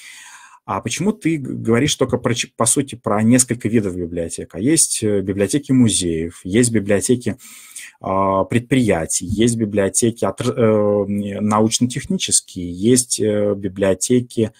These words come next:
ведомственные. Вот расскажи про них». А, я вот хочу вашего мнения узнать, стоит продолжать цикл?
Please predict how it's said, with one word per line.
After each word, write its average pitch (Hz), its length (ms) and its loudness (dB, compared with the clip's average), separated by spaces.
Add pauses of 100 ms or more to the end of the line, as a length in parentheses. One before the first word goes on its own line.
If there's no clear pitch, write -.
(520)
ведомственные. 95 1000 0 (960)
Вот 95 180 -2
расскажи 143 400 4
про 123 220 2
них». 147 380 2 (640)
А, 98 300 -6
я 110 220 0
вот 190 120 -2
хочу 156 460 2
вашего 135 340 2
мнения 131 340 2
узнать, 104 440 -4
стоит 226 480 4
продолжать 117 540 2
цикл? 87 400 0